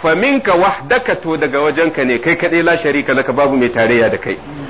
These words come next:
Wannan hadisi malaman sunna da dama sun ruwaito, kuma hadisi ne wanda babu ƙura, babu shakka a kansa, ya inganta daga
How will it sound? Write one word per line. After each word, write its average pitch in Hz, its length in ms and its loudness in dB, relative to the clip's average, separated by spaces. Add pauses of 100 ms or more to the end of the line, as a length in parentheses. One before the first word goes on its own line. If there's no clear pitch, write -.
(380)
Wannan 220 320 2
hadisi 190 460 -2
malaman 170 360 2
sunna 202 320 0
da - 80 0
dama 165 300 2
sun 170 200 0
ruwaito, 165 360 2
kuma 190 180 0
hadisi 170 440 0
ne 160 80 2
wanda 170 220 2
babu 170 520 2
ƙura, 151 400 2 (240)
babu 175 360 2
shakka - 560 0
a 139 80 0
kansa, 175 640 0 (160)
ya 175 300 0
inganta 175 560 0
daga 156 240 0